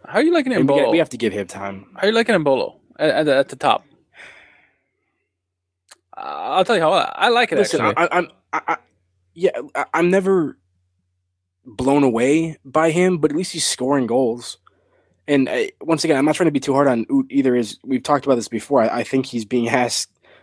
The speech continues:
Speaker 2: to work a lot harder than he has been recently. So I,
Speaker 1: Right.
Speaker 2: I, I'm sure he's very frustrated that he's spending all these games running around and is getting no service, which is definitely not his fault to some extent. But, um, I mean, you, you, Breel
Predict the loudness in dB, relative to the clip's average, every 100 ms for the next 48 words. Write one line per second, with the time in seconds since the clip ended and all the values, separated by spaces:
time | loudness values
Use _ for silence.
0 | _ -2 0 2 0 0 0 2 0 0
1 | -2 -2 -2 0 -2 -4 -6 -4 -4 -4
2 | -4 -4 -4 -4 -4 -2 -2 0 -2 0
3 | 0 2 0 4 2 2 0 -2 -2 -4
4 | -2 -2 -2 0 0 0 -2 -2 -2 -2
5 | -2 -2 0 0 0 -2 -4 -4 -4 -10
6 | -20 -20 -20 -20 -8 2 2 4 4 4
7 | 4 2 -4 -8 0 2 2 0 0 0
8 | -2 -6 -8 -8 -10 -4 2 2 2 -4
9 | -4 -4 -4 -6 -6 -8 -12 _ _ _
10 | _ 0 2 2 2 0 0 0 -8 -12
11 | _ _ _ _ _ _ -2 0 0 -4
12 | -2 -4 -6 _ _ _ _ -16 -4 0